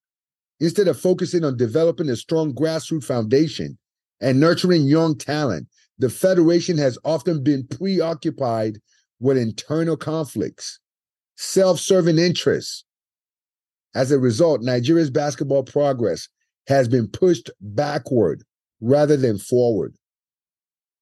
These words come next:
The absence of a domestic league further compounds the issue.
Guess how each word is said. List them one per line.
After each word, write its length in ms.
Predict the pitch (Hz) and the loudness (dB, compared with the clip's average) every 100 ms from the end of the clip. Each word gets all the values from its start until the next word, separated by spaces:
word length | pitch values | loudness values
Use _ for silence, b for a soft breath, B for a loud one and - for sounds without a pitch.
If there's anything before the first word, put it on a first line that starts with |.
| _ _ _ _ _ _ _ _ - | _ _ _ _ _ _ _ _ -14
The 120 | - | -8
absence 400 | 151 185 214 196 | -6 -4 -4 -2
of 100 | 143 | -2
a 80 | 127 | 0
domestic 580 | 123 120 165 - 135 | 0 2 0 0 -4
league 300 | 117 110 82 | 0 -2 -2
further 460 | - - 170 170 185 | -6 0 2 4 0
compounds 800 | - 123 - - 160 185 190 143 | -2 -6 -8 -10 -4 0 2 2
the 240 | 139 117 | 0 0
issue. 340 | 139 - 90 | -4 -6 -12